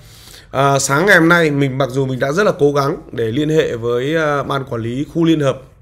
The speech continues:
thể thao Bung Karno để vào quay sân, nhưng mà họ không đồng ý. Họ nói rằng là Liên đoàn bóng đá châu Á yêu cầu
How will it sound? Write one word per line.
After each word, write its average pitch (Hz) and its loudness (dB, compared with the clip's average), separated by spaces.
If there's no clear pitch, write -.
thể 117 -8
thao 131 -2
Bung 143 -2
Karno 151 0
để 110 -6
vào 117 -6
quay 143 2
sân, 151 -2
nhưng 131 -8
mà 123 -6
họ 113 -10
không 131 -8
đồng 117 -6
ý. 123 -4
Họ 139 0
nói 135 2
rằng 151 2
là 123 0
Liên 139 0
đoàn 123 0
bóng 117 -6
đá 120 -6
châu 131 -2
Á 123 -4
yêu 175 4
cầu 127 0